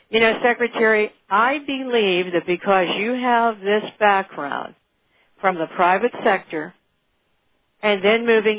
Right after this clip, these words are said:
into the government, and you are a very caring,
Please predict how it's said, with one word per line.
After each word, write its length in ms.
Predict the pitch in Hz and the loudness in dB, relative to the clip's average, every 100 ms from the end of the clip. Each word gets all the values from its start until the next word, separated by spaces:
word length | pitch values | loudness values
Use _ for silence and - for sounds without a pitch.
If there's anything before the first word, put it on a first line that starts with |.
| 185 | -2
into 640 | 220 247 262 240 254 240 | 0 0 0 -2 -2 0
the 100 | 220 196 | 2 2
government, 540 | 175 160 151 156 - _ _ _ _ _ _ _ _ _ - | 2 0 -8 -12 -16 _ _ _ _ _ _ _ _ _ -2
and 540 | 226 240 254 254 226 | 2 4 2 0 0
you 140 | 233 220 | 0 2
are 260 | 208 202 | 2 2
a 40 | 185 | 0
very 260 | 214 208 | 0 0
caring, 720 | 190 - 233 247 254 254 254 | 0 0 0 2 2 0 -4